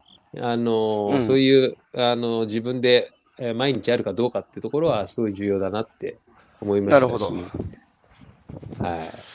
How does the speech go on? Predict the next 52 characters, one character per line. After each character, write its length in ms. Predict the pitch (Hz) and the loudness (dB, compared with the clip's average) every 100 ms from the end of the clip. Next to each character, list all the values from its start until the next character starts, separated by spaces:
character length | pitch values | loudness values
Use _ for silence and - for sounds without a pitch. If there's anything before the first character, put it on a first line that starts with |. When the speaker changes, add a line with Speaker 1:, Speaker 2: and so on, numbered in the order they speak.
| - - _ _ - | -20 -20 _ _ -6
Speaker 2:
そ 200 | - 208 | 2 8
れ 80 | |
で、 340 | 208 214 202 - - | 12 12 12 8 6
あ 160 | 170 | 8
の、 480 | 165 156 143 139 127 - - | 10 10 8 6 4 -6 4
ハ 120 | 175 | 6
ル 100 | 170 | 8
さ 60 | 143 | 8
ん 80 | |
も 80 | 131 | 4
プ 120 | - | 4
ロ 100 | 165 | 6
に 60 | 131 | 6
な 80 | 113 | 4
っ 40 | |
て、 360 | - 143 120 - - 131 | 4 6 6 4 -8 -6
Speaker 1:
う 60 | 117 | -6
ん。 160 | 98 - - - - | -8 -10 -16 -16 6
Speaker 2:
で、 480 | 180 185 175 160 - - _ _ 143 | 10 12 12 8 2 -14 _ _ 8
ど 120 | 220 | 10
う 20 | |
で 60 | 202 | 10
す？ 100 | 127 | 8
げ-、 220 | 156 170 | 6 6
や 100 | 160 | 6
っ 20 | |
ぱ 120 | - 196 | 8 8
り、 260 | 170 143 131 - - - - - - | 8 6 2 -4 -10 -20 -20 -20 2
プ 60 | 180 | 6
ロ 80 | |
サ 100 | 170 | 10
ッ 40 | 175 | 12
カ 120 | 180 | 12
ー 60 | 165 | 10
選 120 | 180 | 8
手 100 | 156 | 6
に 60 | |
な 60 | 151 | 4
る 60 | 143 | 4
と、 140 | 127 | 4
も 280 | 120 120 104 | 6 6 4
う、 140 | - | 0
そ 100 | 147 | 4
れ 60 | 170 | 6
こ 80 | 165 | 10
そ 120 | 160 | 10
レ 120 | 160 | 12
ベ 100 | 170 | 10
ル 140 | 160 | 10
が 140 | 160 160 | 12 12
ま 120 | 156 | 12
た、 380 | 151 156 151 - | 12 12 12 10